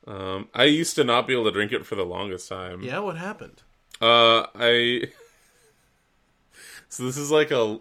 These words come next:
Speaker 1: like, an old, old, old story. Like, I was, like, single digits aged old. Uh, there was one, one night where, like, my mom was out for some reason,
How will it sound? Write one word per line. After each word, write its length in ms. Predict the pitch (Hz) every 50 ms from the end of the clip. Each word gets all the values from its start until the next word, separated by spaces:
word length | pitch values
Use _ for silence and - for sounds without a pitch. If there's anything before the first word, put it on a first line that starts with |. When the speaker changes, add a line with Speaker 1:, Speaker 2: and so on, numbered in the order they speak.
| _
Speaker 1:
like, 180 | - 113 107 101
an 160 | 101 101 101 - - -
old, 420 | - 117 110 110 110 107 104 101 101
old, 240 | 104 101 98 98 104
old 500 | 107 101 104 104 104 104 107 101 98 101 _ _ _ _ _ _ -
story. 260 | - - - 110 104
Like, 160 | 104 104 101
I 120 | 107 113 120
was, 220 | 120 117 107 101
like, 240 | 104 101 95 - -
single 580 | - - - - 110 104 101 95 95 95 95 92
digits 600 | 92 98 101 - 98 92 90 92 92 92 - -
aged 500 | - 92 92 90 92 90 90 92 95 - -
old. 420 | 95 90 92 90 90 90 90 - _ _ _ _ _ _ _ _ _ _ _ _ -
Uh, 480 | - 90 90 90 90 90 90 90 95 -
there 140 | 101 101 101
was 180 | 101 95 95 98
one, 460 | 98 101 101 101 98 98 101 - -
one 280 | - 110 101 98 95 95
night 320 | 95 95 95 95 - -
where, 140 | 101 98 95
like, 160 | 92 95 -
my 140 | - 95 95
mom 260 | 92 92 90 92 90
was 180 | 92 90 87 90
out 220 | 90 92 98 90
for 120 | - 101 92
some 240 | - - 95 92 90
reason, 540 | 90 90 90 87 90 90 90 87 87 95